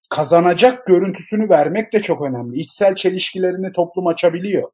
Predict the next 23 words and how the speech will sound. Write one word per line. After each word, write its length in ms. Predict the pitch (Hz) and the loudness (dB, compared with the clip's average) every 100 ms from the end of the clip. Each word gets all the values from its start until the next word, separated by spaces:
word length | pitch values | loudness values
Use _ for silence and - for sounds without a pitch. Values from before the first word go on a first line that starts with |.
| _ _ | _ _
aşabiliyor 600 | 151 - 147 151 185 143 | -6 -4 -4 -2 0 0
yani. 280 | 110 104 98 _ _ _ _ | 0 -10 -12 _ _ _ _
Burada 300 | 180 196 156 | -6 0 0
bir 120 | 151 - | 0 0
grup 300 | 214 208 175 | 0 0 -2
insan 460 | 151 - 220 226 | -4 0 0 0
var. 260 | 220 254 - _ _ - | 0 0 -2 _ _ -4
Bunlar 340 | 214 196 180 | 0 2 2
bir 120 | 208 | 0
araya 300 | 208 190 185 | 2 2 2
gelip 380 | 175 175 175 - | 2 -2 -2 -6
bir 220 | 190 185 _ _ _ _ - | -6 -6 _ _ _ _ 2
proje 380 | 214 240 214 | 6 6 6
ortaya 440 | 196 185 190 190 185 | 4 4 4 0 2
koyduğunda 500 | 190 185 185 214 269 | 2 2 0 0 2
kazanırlar. 760 | - 185 214 233 220 233 254 | 2 2 2 0 -2 0 0
Biz 180 | 220 214 | -2 -2
de 120 | 240 | 0
bu 60 | 220 | 0
kazanacak 640 | - 170 180 196 220 269 - | -2 0 0 0 0 0 2
yerin 260 | 196 170 151 | 0 0 -4
içinde 300 | - 139 135 | -6 -4 -2
olalım. 300 | 123 113 | -4 -6